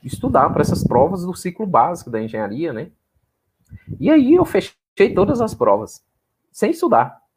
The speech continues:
Só o background que eu tinha já do curso de física. Isso me deixou muito fasc-, fascinado. E, e eu, eu lembro como se fosse hoje,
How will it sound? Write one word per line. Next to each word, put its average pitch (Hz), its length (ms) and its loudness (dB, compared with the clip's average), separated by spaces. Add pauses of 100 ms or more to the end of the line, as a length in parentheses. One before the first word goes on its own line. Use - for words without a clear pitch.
Só - 480 0
o 233 360 -6
background 139 640 -4
que 240 80 -6
eu 220 40 -6
tinha 202 360 -8
já 185 180 0
do 226 120 -12
curso 220 260 -12
de - 80 -20
física. 156 580 -10 (440)
Isso 285 260 -2
me 208 60 0
deixou 156 280 0
muito 131 200 -2
fasc-, - 360 -2
fascinado. 95 500 -4 (600)
E, 131 220 -6
e 131 60 -2
eu, 151 140 6
eu 151 180 4
lembro 208 200 2
como 220 160 -2
se 214 140 -6
fosse 220 340 -2
hoje, 160 420 2